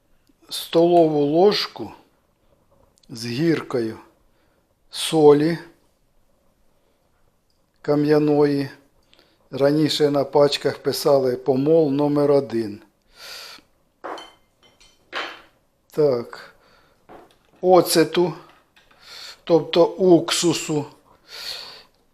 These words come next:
п'ятдесят мілілітрів. У мене рюмочка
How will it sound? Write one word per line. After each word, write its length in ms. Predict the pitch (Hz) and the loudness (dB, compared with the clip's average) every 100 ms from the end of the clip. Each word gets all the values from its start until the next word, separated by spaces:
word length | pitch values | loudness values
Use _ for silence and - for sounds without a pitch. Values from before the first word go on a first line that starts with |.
| _ _ _ _ _ _ _ _ _ | _ _ _ _ _ _ _ _ _
п'ятдесят 720 | - 170 156 170 160 196 196 196 | 2 2 4 0 4 6 6 2
мілілітрів. 720 | 180 175 175 143 127 - 143 | -2 -2 0 -2 -4 -4 -4
У 40 | |
мене 280 | 156 165 151 | -2 2 2
рюмочка 580 | 156 151 143 - 151 | 2 0 -4 -2 -2